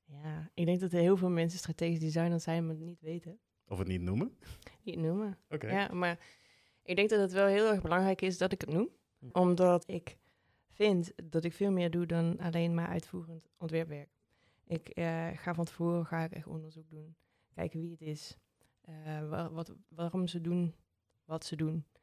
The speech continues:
Speaker 1: En kijken hoe je dan strategisch in kan zetten op design. Dat geeft je veel meer mogelijkheden om later in het proces veel sneller stappen te nemen.
Speaker 2: Oké, dus het is het bedenken van,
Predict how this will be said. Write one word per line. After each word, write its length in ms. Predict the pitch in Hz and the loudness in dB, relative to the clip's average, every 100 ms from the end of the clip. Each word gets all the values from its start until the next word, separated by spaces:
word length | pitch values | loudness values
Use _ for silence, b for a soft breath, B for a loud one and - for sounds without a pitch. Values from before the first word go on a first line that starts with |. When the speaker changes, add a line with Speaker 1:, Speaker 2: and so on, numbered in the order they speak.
| _ _ _ _ | _ _ _ _
Speaker 1:
En 360 | - 160 156 - | -6 -4 -4 -6
kijken 340 | 165 160 160 | -6 -6 -8
hoe 300 | 156 160 165 | -10 -10 -12
je 60 | 156 | -8
dan 320 | 160 160 156 - _ _ | -4 -2 -4 -8 _ _
strategisch 680 | - - 185 180 160 156 - _ _ _ | -20 -12 -6 -4 -2 -4 -10 _ _ _
in 160 | 170 180 | -4 -4
kan 160 | 165 | -4
zetten 300 | 156 156 165 | -6 -6 -6
op 140 | 170 156 | -8 -10
design. 440 | 151 156 156 147 _ _ _ _ _ _ - | -10 -6 -6 -6 _ _ _ _ _ _ -6
Dat 160 | 175 | -4
geeft 220 | 160 202 - | 0 -2 -2
je 60 | |
veel 260 | - 196 202 | -4 0 2
meer 180 | 190 175 | 4 2
mogelijkheden 760 | 175 175 180 180 170 165 165 - 160 | 0 -2 -4 -4 -2 -2 -2 -2 -2
om 120 | 160 | -2
later 260 | 165 170 165 | -2 -2 0
in 60 | |
het 80 | 160 | -2
proces 420 | - 160 - 160 | -4 -16 -10 -10
veel 180 | - 160 | -8 -10
sneller 280 | 156 143 143 | -6 -6 -8
stappen 260 | - 165 | -10 -14
te 60 | - | -16
nemen. 300 | 156 147 151 _ _ _ _ _ | -20 -20 -20 _ _ _ _ _
Speaker 2:
Oké, 280 | 220 123 120 | 4 6 6
dus 100 | 123 | 4
het 80 | 127 | 2
is 140 | 120 | 0
het 140 | 123 | 2
bedenken 520 | 104 113 123 120 113 113 | 4 6 6 4 2 2
van, 600 | - 110 110 107 107 | 2 2 2 -2 -4